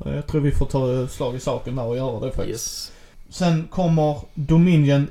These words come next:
Speaker 1: Intrigued.
Speaker 2: Ja, alltså andra utgåvor, så.
Speaker 1: Eh, expansionen.
Speaker 2: Ja, fristående expansion.
Speaker 1: Fristående som ex-, expansion. Plats femtionio. Så det är bara två platser ifrån, eh, El Grande.
Speaker 2: Okej.
Speaker 1: Sen är det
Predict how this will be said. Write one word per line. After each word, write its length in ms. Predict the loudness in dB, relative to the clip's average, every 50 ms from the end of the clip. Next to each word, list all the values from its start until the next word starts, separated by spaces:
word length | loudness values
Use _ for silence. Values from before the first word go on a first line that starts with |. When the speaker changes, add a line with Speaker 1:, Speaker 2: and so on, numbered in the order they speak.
| -2 0
Speaker 1:
Intrigued. 840 | 2 2 2 2 0 0 0 2 2 2 0 -2 -4 -6 -10 -12 -14 -20 -6
Speaker 2:
Ja, 200 | -2 2 4 6 6
alltså 360 | 6 6 4 2 0 -4 -2
andra 420 | 0 0 0 0 -2 0 0 2
utgåvor, 560 | 2 0 0 -2 -6 -6 -6 -6 -6 -8 -12
så. 340 | -12 -8 -8 -6 -6 -6 -10 -12 -14 -12 -12 -2
Speaker 1:
Eh, 100 | 2 2
expansionen. 680 | 4 4 4 2 2 2 2 4 4 4 2 0 -2 -6 -8 -12 -14 -16 -12 -6
Speaker 2:
Ja, 400 | 0 2 4 6 6 6 4 2 0 -2
fristående 520 | -2 -2 -2 -4 -6 -6 -6 -4 -4 -4
expansion. 400 | -4 -4 -4 -6 -4 -4 -4 -4 -2
Speaker 1:
Fristående 400 | -2 -2 -2 -2 -2 -4 -4 -4
som 80 | -6 -8
ex-, 180 | -8 -8 -8
expansion. 500 | -6 -6 -6 -4 -6 -6 -4 -4 -6 -6 -10 -16 -20 -20 -16 -16 -10 -2
Plats 240 | 2 2 2 2 2
femtionio. 720 | 4 4 4 4 4 2 4 4 4 2 2 0 -2 -2 -4 -6 -10 -20 -20 -20 -20 -20 -20
Så 140 | -6 -4 0
det 140 | 4 4 4
är 40 | 4
bara 160 | 4 2 2
två 240 | 2 2 2 2 0
platser 500 | 0 -2 -4 -4 -6 -6 -6 -4 -4 -4
ifrån, 580 | -4 -6 -6 -6 -2 -2 -2 0 -2 -2 -2
eh, 420 | -2 -2 -2 -4 -4 -4 -6 -4 -4
El 120 | -4 -4 -4
Grande. 340 | -6 -6 -6 -4 -6 -6 -8 -10 -16 -20 -20 -20 -20 -16
Speaker 2:
Okej. 200 | -16 -14 -14 -14 -16 -18 -20 -20 -20 -20 -10
Speaker 1:
Sen 220 | -2 0 2 2
är 60 | 2
det 60 | 2